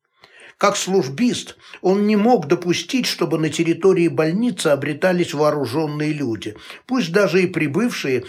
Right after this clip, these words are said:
с самыми благими намерениями. Но и не дать им возможности защитить родственника ему тоже показалось неправильным,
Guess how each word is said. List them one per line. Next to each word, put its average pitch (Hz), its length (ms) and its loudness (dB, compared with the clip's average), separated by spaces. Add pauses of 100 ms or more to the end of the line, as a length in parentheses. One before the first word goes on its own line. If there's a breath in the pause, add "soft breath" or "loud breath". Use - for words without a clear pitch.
(160 loud breath)
с - 260 -6
самыми 185 500 2
благими 170 500 -2
намерениями. 95 920 -6 (680 loud breath)
Но 170 160 6
и 196 80 6
не 202 160 0
дать 214 320 2
им 190 140 0
возможности 180 720 -2
защитить 165 800 -6
родственника 139 800 -4 (260 loud breath)
ему 240 300 0
тоже 226 260 4
показалось 135 640 0
неправильным, 101 800 -2